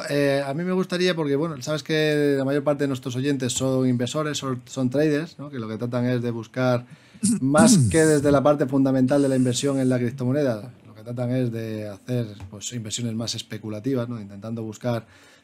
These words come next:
Speaker 1: pues, movimientos, eh, alcistas como los que hemos tenido este año y también bajistas cuando llega el momento. Pero hay una cosa que a mí me gustaría poder hablar contigo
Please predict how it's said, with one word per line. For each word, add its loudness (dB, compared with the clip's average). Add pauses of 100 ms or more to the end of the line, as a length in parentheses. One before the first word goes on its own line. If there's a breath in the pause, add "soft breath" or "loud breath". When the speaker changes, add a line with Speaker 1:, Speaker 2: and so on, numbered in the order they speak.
(100)
Speaker 1:
pues, -6
movimientos, 2
eh, -6
alcistas 0
como -10
los -14
que -8
hemos -4
tenido -6
este -6
año 0
y -2
también -6
bajistas -6
cuando -14
llega -4
el -6
momento. -2 (640 soft breath)
Pero 4
hay 2
una 6
cosa 2
que 0
a 2
mí 2
me 0
gustaría 2
poder 0
hablar 2
contigo 0